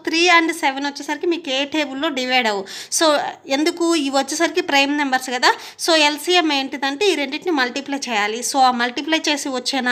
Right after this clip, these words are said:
ఆన్సరే మీకు ఎల్సీఎం అవుతుంది. సెవెన్ త్రీస్ ఎంత? ట్వంటీ వన్. ఓకే, so ఎల్సీఎం వచ్చేసరికి ట్వంటీ వన్. ఓకే, నెక్స్ట్ టూ న్యూమరేటర్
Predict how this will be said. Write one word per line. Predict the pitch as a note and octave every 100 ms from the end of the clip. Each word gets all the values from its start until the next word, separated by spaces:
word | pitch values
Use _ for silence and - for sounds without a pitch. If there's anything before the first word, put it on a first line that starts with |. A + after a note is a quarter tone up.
| A#3
ఆన్సరే | B3 C#4 D4 G#4+
మీకు | E4 B3
ఎల్సీఎం | B3 C#4 C#4 A#3+
అవుతుంది. | G#3 B3 A3+ E4+ F#4 - - -
సెవెన్ | D4+ C#4+ C#4+
త్రీస్ | D4+ D4+ D#4
ఎంత? | C#4 A4+ -
ట్వంటీ | C4+ A#3 A3+ A3 G3
వన్. | G3 - - _
ఓకే, | G4+ C5 - - - _ _ _ _ -
so | D4+ C#4
ఎల్సీఎం | C4 B3+ D#4+ D#4 C4+
వచ్చేసరికి | C4+ C#4+ D4 C4+ A#4+ -
ట్వంటీ | C4 A#3 A3 G#3+
వన్. | G3 G#3 - - -
ఓకే, | C#4+ A4+ F#4+
నెక్స్ట్ | D4 - E4+ E4
టూ | D#4+ C#4+
న్యూమరేటర్ | C#4+ D4 D4 C#4